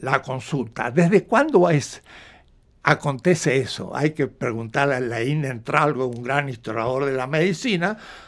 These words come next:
Hace tres siglos que se empieza a cobrar por, por ser médico, una visita. Entonces se hace un negocio.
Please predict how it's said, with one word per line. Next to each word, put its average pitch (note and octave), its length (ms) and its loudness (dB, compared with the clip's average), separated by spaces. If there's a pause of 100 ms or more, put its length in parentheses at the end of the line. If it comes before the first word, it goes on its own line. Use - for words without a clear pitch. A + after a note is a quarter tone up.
Hace D4+ 300 2
tres B3+ 240 0
siglos B3 420 -2
que - 80 -16
se A2+ 140 -10
empieza C3 420 -6
a A2 100 -6
cobrar A#2 460 -4
por, G2+ 300 -12 (420)
por A#2+ 180 -4
ser A#2 360 -6
médico, A#2+ 600 -6
una A#2 340 -6
visita. A2+ 600 -10 (540)
Entonces D#3+ 360 0
se G3 100 4
hace G3 180 4
un A3+ 80 4
negocio. G#3 580 4